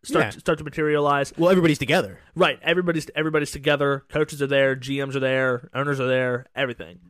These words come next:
Speaker 1: Um, so this is really the, this is really the one time they can all get, all get together and actually sit down and have some conversations if they, if they want to.
Speaker 2: Yeah.
Speaker 1: But most importantly, rule changes do happen here during the N F L League meetings.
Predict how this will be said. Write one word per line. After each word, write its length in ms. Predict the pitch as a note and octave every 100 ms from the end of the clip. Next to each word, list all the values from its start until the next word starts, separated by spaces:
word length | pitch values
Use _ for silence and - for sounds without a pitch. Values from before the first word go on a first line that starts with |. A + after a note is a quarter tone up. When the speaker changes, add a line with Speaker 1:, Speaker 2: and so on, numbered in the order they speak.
| _ _
Speaker 1:
Um, 560 | C3 C3+ C3 B2 A#2+ B2 _ _ _ _ _ _
so 200 | - E3
this 180 | E3 F3+
is 140 | E3+
really 200 | D3+ D#3+
the, 100 | D3+ -
this 180 | D#3 E3
is 120 | D#3+
really 180 | D3 D3
the 160 | C#3+ C3 _ _ _
one 320 | - D#3 D3
time 300 | C#3+ C#3+ C#3
they 100 | C#3
can 100 | C3+
all 120 | C#3 C3
get, 160 | C3+ - C3+ -
all 140 | C#3+
get 120 | C3+
together 260 | B2+ C3+ C3+
and 100 | B2+
actually 280 | C3 - C3+
sit 260 | - D3+
down 200 | C3 C#3+
and 80 | C#3
have 180 | C#3 C3+ -
some 180 | - C3+
conversations 580 | D3 C#3 C#3 C3+ C#3
if 80 | B2+
they, 100 | A#2 A#2
if 80 | C3
they 120 | C3+
want 240 | A#2+ C#3 C#3+
to. 240 | D#3 D3+ D3+ -
Speaker 2:
Yeah. 200 | D3+ C3 G2
Speaker 1:
But 200 | G3 D#3+
most 220 | G3 F#3+
importantly, 600 | F3+ E3 E3 D#3+ D#3+ D3+ - _
rule 280 | D#3 G3 G3+
changes 400 | - F3 E3 B2+
do 160 | D#3
happen 340 | C#3+ C#3+ D3 C#3
here 160 | C#3
during 200 | C3+ C3+
the 80 | C3+
N 100 | C3
F 80 | B2+
L 80 | B2+
League 240 | C3 B2
meetings. 540 | C#3 E3 F3 F3 -